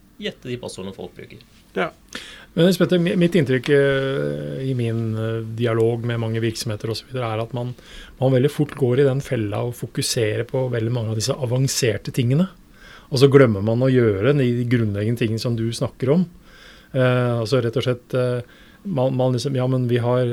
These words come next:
Speaker 3: holdt på å si, det er ikke måte på, på hvordan vi har sikret systemet vårt, og så tar dere dere inn, eh, via, <laughs> holdt på å si, en åpen bakdør,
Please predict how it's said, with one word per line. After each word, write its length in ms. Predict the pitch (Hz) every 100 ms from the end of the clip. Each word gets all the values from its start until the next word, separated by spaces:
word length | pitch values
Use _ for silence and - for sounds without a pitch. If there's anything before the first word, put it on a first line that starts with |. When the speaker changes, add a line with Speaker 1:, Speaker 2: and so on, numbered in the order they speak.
| 113 -
Speaker 3:
holdt 100 | 120
på 80 | 123
å 40 |
si, 180 | 117 127
det 200 | 127 127
er 100 | 131
ikke 120 | 110
måte 300 | 131 120 110 120
på, 280 | 123 123
på 260 | - 123 117
hvordan 220 | 113 113
vi 60 | 117
har 80 | 123
sikret 340 | - - 120
systemet 480 | 110 120 120 110 120
vårt, 240 | 147 -
og 80 | 131
så 320 | - 123 117
tar 220 | 113 123 117
dere 240 | 113 107
dere 260 | 107 117 113
inn, 240 | 120 120
eh, 320 | 117 117 113
via, 460 | 110 110 113 117 113
<laughs> 1040 | - - - - - - - - - -
holdt 100 | 143
på 80 | 139
å 20 |
si, 120 | 127
en 100 | 139
åpen 380 | 147 113 147 147
bakdør, 480 | 127 123 - - 165